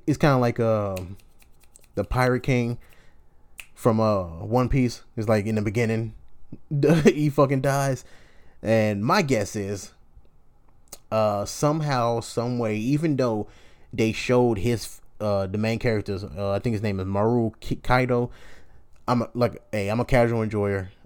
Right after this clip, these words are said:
I, I don't really know these dudes' names or say it correctly, but, um, even though they showed in a,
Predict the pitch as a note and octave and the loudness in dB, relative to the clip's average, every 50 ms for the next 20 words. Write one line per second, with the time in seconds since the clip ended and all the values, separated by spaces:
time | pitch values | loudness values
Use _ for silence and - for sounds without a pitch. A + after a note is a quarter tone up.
0 | - - G#2 G#2 - - G#2+ G#2+ G#2+ G#2 G2+ G#2 G#2 G2+ G2 F#2+ F#2+ G2 G2 G2 | -6 -2 -2 -2 -2 -2 -2 -2 -2 -2 -2 -4 -4 -4 -4 -4 -4 -4 -6 -6
1 | G2+ G2 G2 F#2 G2 G2+ F#2 F#2+ F#2+ F#2+ F#2 - - - - - F#2+ F#2 - - | -6 -6 -8 -8 -8 -8 -6 -6 -6 -8 -10 -12 -16 -20 -14 -10 -8 -8 -4 -4
2 | A2 G2+ G2 - - G#2 G2 F#2+ - G2+ G2+ F2+ E2 G2 G#2+ A#2+ A2 G2+ G2 G2+ | -2 -2 -2 -4 -4 -4 -4 -4 -4 -6 -8 -8 -8 -10 -10 -6 -4 -4 -4 -2
3 | G2+ G2+ G2 F#2+ F#2+ F#2 F#2+ F#2+ - - - - - - - - - - - - | -4 -4 -4 -4 -4 -6 -8 -10 -12 -16 -20 -20 -20 -20 -20 -20 -20 -20 -20 -20
4 | - - - - - - - - - - - - - C#3 D3+ D3+ D3+ D3 C#3 - | -20 -20 -20 -20 -20 -20 -20 -20 -20 -20 -12 -4 -2 2 4 6 6 6 4 2
5 | - - C3+ C#3 C#3 C3+ B2+ A#2 - - - - - - - - _ _ - - | 2 2 4 4 4 4 2 -2 -6 -12 -16 -20 -20 -20 -20 -20 _ _ -20 -20
6 | - _ _ _ _ - - - D#3 D3 C#3 B2 - A2+ A#2 A2+ A2 G#2+ G#2 G2+ | -20 _ _ _ _ -20 -8 0 2 4 4 4 4 2 0 0 0 0 -2 -4
7 | F#2+ - | -6 -8